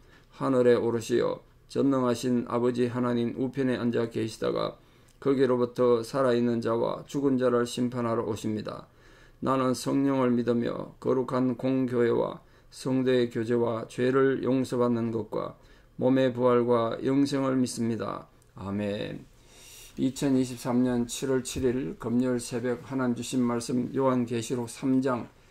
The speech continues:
칠 절에서 팔 절입니다. 요한계시록 삼 장 칠 절에서 팔 절입니다. 봉독에 올리겠습니다.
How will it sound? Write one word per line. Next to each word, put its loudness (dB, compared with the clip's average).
칠 -2
절에서 -2
팔 -8
절입니다. -6
요한계시록 0
삼 0
장 0
칠 -8
절에서 -4
팔 -12
절입니다. -6
봉독에 0
올리겠습니다. -2